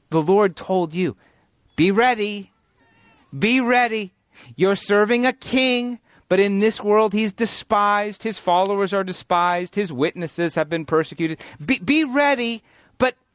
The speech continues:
but don't worry." Be ready because God knows it's going to happen, and the resurrected Christ will resurrect you in the end. The, the, Mark ends with this sort of invitation for faith. You, you see the darkness, but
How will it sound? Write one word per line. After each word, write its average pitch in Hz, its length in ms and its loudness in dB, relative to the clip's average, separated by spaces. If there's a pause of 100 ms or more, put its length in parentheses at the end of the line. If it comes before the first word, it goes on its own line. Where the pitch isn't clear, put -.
(200)
but 233 140 0
don't 226 220 0
worry." 113 400 -2 (580)
Be 285 160 4
ready 240 260 0
because 196 340 -4
God 233 340 -2
knows 220 320 0
it's 214 120 -16
going 208 260 -2
to 190 40 0
happen, 180 360 -4 (180)
and 185 160 -2
the 185 80 0
resurrected 190 760 -2
Christ 165 380 -4
will 156 140 -4
resurrect 143 480 0
you 135 400 0
in 123 160 -4
the 113 180 -4
end. 85 380 -10 (880)
The, 160 120 -2
the, 175 140 -16
Mark 202 460 -2 (840)
ends 214 320 0
with 170 140 0
this 185 180 2
sort - 280 -2
of 170 100 -8
invitation 214 800 0
for 170 180 -4
faith. 165 400 -2
You, 160 120 -14
you 160 120 -6
see 226 360 0
the 214 100 -2
darkness, 196 580 -2
but 202 200 2